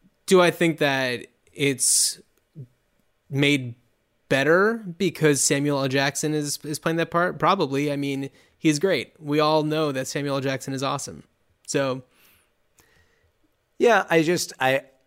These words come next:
Speaker 2: I guess the question is, why watch the remake in s-, in place of watching the original?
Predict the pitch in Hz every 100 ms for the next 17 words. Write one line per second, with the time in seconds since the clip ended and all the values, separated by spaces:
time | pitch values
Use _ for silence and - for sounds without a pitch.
0 | - 131 139 127 127 127 117 - 107 90
1 | 85 104 120 135 123 107 110 107 - -
2 | - _ _ 107 98 92 95 117 120 107
3 | 104 - _ 95 87 - - _ _ _
4 | 98 90 - 101 92 101 85 - _ 95
5 | 90 85 90 85 78 71 69 62 52